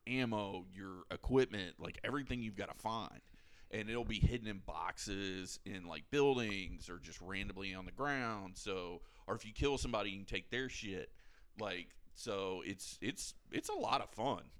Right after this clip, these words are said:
Like, we really, really enjoy it. And I like it 'cause they added something this year, which is crazy. It's called proximity chat. So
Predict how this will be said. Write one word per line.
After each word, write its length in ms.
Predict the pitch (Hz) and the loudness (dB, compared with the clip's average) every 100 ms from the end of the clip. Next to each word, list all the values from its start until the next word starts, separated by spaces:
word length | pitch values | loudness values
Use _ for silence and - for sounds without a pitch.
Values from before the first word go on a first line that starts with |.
| - | -8
Like, 200 | - 95 | -4 -4
we 160 | 95 160 | -4 -6
really, 320 | 143 120 131 | -2 -2 0
really 280 | 107 117 98 | 0 -2 -2
enjoy 300 | 87 98 110 | -6 -4 -2
it. 200 | 92 73 95 | -2 -6 -4
And 100 | 101 | -2
I 60 | |
like 260 | 98 110 131 | 0 0 -2
it 140 | 120 - | -6 -4
'cause 380 | 113 95 85 - - - - - - - | -2 -2 -4 -10 -12 -14 -12 -14 -10 0
they 140 | 120 - | 0 0
added 280 | 196 220 - | -2 -2 -2
something 300 | 147 - 107 | -2 -2 -2
this 240 | 117 - | -2 -2
year, 220 | 143 151 | -2 -4
which 260 | 131 110 - | -2 -4 -4
is 100 | 90 | -6
crazy. 560 | - - 143 104 - - | -4 2 2 0 -6 -4
It's 140 | - - | 0 0
called 320 | - 131 107 | 4 4 8
proximity 640 | 120 95 - - 160 104 | 8 8 -2 -2 0 0
chat. 400 | - - 87 - - - - - - | -2 -2 -2 -4 -14 -20 -20 -20 -8
So 640 | - 135 113 107 98 | 4 8 10 10 6